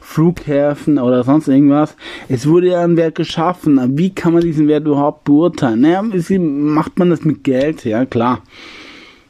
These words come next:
Aber kann ein, ein Wert <laughs> ein, an seinen eigenen Wert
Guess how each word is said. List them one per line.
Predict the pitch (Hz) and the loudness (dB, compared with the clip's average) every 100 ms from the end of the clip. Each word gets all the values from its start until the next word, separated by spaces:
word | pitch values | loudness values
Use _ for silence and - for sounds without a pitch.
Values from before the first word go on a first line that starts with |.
| _ - | _ -6
Aber | 139 139 | -4 -4
kann | - 151 143 | -2 -2 0
ein, | 160 160 147 _ | 0 0 -2 _
ein | 139 147 127 | 0 2 2
Wert | 143 196 202 - - | 2 0 -2 -8 -14
<laughs> | - | -10
ein, | 147 202 - 185 | -4 -2 -2 -6
an | - | -8
seinen | - 185 131 | -8 -8 -8
eigenen | 135 160 196 185 185 135 | -6 -2 0 0 0 2
Wert | 147 165 165 - | 2 2 0 -4